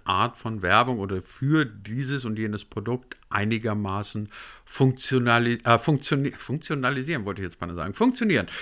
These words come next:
Ähm, heißt aber letztendlich, du schaffst es dann auch, dass du im T V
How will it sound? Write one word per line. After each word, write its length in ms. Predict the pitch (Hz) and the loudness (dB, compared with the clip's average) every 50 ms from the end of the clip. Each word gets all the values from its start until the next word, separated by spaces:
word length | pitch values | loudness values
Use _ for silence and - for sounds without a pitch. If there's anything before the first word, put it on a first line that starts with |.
| - - - - - | -12 -14 -16 -4 2
Ähm, 420 | - 131 135 135 131 131 131 131 131 - - - - _ - - _ _ _ _ - - | 6 8 8 8 8 6 4 2 0 -4 -12 -20 -20 _ -20 -20 _ _ _ _ -12 -4
heißt 380 | 110 110 123 175 208 - - - | 2 4 6 6 4 4 0 -4
aber 140 | 196 196 151 | -2 0 0
letztendlich, 720 | 120 131 - - - 135 160 - 247 269 247 - - - - _ | 0 0 -2 -4 -6 -4 0 0 0 0 0 -2 -6 -16 -14 _
du 100 | - 117 | -8 -6
schaffst 460 | 107 - - 117 107 - - - - - | -6 -6 -6 -6 -6 -6 -10 -14 -12 -10
es 220 | 147 - - - | -10 -10 -10 -12
dann 200 | 98 90 80 76 | -12 -12 -12 -12
auch, 360 | - 85 87 127 202 220 - | -10 -6 -4 -4 -4 -6 -8
dass 340 | - - 117 131 131 - - | -6 -4 -4 -4 -4 -4 -6
du 260 | - 131 127 - - _ _ _ | -6 -4 -4 -6 -8 _ _ _
im 300 | - 131 160 214 247 240 - _ _ | -4 -4 -2 -2 -2 -4 -8 _ _
T 180 | - - - 98 | -12 -8 -8 -8
V 480 | - - 87 80 98 139 190 240 247 | -6 -6 -4 -4 -4 -4 -4 -4 -6